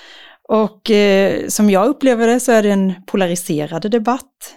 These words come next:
som pågår i våra stora medier. Jag tänker också att det är inte bara liksom Sverige och regeringen som vill vara med och bestämma om svensk skog, utan vi har ju även en stor spelare i E U nu som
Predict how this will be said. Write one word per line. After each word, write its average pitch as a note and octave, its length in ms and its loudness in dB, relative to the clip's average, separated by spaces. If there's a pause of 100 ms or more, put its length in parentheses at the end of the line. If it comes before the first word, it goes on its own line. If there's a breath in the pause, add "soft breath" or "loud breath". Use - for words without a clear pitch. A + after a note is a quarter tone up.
som A3+ 220 -2
pågår G#3+ 440 0
i G#3+ 60 -2
våra G#3 280 0
stora G#3 320 0
medier. G3 560 0
Jag G#3+ 140 -6
tänker A3 280 2
också G3+ 220 -2
att G3 120 -4
det G#3 60 0
är G3+ 40 4
inte G3 140 0
bara F#3+ 300 0
liksom F3+ 260 -2
Sverige F3 640 -2
och E3 240 -6
regeringen F3+ 920 -2
som G#3 380 0
vill G3+ 380 0
vara G3 160 -2
med G3+ 200 2
och F#3 60 -2
bestämma G3 320 -2
om F#3+ 80 -2
svensk F#3+ 380 -4
skog, F#3 380 -4
utan F#3 240 -2
vi F#3 60 -2
har F#3+ 120 -2
ju F3+ 80 0
även E3+ 300 -2
en F3 80 -4
stor F#3 180 -6
spelare E3 460 -4
i D#3+ 180 -6
E F#3+ 160 -2
U D#3+ 120 -2
nu B3 160 -2
som E3+ 320 -6